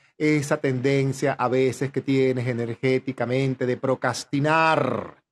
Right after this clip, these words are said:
Procrastinar porque te me quedas pegado o pegada conversando o hablando o diluyéndote en algo que después tú vienes a ver, "Ay, es que pasaron tres horas.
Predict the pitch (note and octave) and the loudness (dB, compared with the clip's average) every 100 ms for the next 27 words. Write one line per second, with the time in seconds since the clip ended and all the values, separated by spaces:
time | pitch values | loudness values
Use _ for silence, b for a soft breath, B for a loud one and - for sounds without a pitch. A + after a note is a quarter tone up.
0 | _ _ _ _ A2+ G#2+ A2+ - C#3 C3+ | _ _ _ _ -6 -4 -4 -2 -2 2
1 | C#3 D3+ F3 F#3+ F3+ G3 F#3 F3 D3 C#3+ | 4 4 4 2 0 -2 -2 -2 -2 0
2 | D3 D#3+ - D3 C#3 D3 D3+ D3+ D3 C3 | 0 0 -2 -2 2 2 2 2 0 0
3 | C3+ C#3 C#3 C3+ C#3 C3 C3 B2+ - C3 | 2 2 2 0 -2 -2 -2 -2 -2 0
4 | C3 B2+ B2+ A#2 A#2 B2+ B2+ B2+ B2+ B2+ | 0 0 0 0 0 0 0 0 0 0
5 | C3 C3 C3+ C3 D3+ D#3 D3+ C#3+ C#3 C#3 | 0 0 0 2 4 6 4 4 2 0
6 | C3+ C3+ C3+ C3 C3 C3 C3+ B2 C3 C#3 | 0 0 0 0 -2 -2 -4 -4 -6 -2
7 | C#3 C#3 B2+ C3 C3 - D3+ F3+ D#3 - | -2 0 0 0 -2 -4 -8 -6 -8 -10
8 | - - C#3 C#3 C#3+ D#3 D3 - D#3 D#3 | -10 -4 -2 -4 -6 -8 -10 -6 -2 0
9 | D3+ B2 | 0 -4